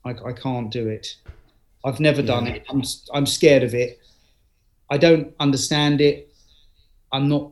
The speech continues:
Speaker 1: sure. I, I'm terrified. I d-, I can't do this. I'm not, I can't do it. Thank you so much once again. No." Um, anyway, he, so, so, but he, he, he patted me on the shoulder,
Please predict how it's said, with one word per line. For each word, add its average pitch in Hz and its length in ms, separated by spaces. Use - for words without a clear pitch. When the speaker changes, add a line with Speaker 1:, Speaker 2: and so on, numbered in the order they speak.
Speaker 1:
sure. 131 1040
I, 131 280
I'm 135 120
terrified. 117 800
I 143 80
d-, - 200
I 131 40
can't 135 320
do 117 140
this. 110 360
I'm 151 80
not, 147 140
I 151 60
can't 156 380
do 113 140
it. - 180
Thank 151 240
you 160 80
so 175 260
much 147 320
once 139 280
again. 110 500
No." 110 360
Um, 170 360
anyway, 165 760
he, 208 180
so, 202 260
so, 208 160
but 202 120
he, 196 220
he, 202 400
he 202 340
patted 196 440
me 190 140
on 175 180
the 147 80
shoulder, 131 720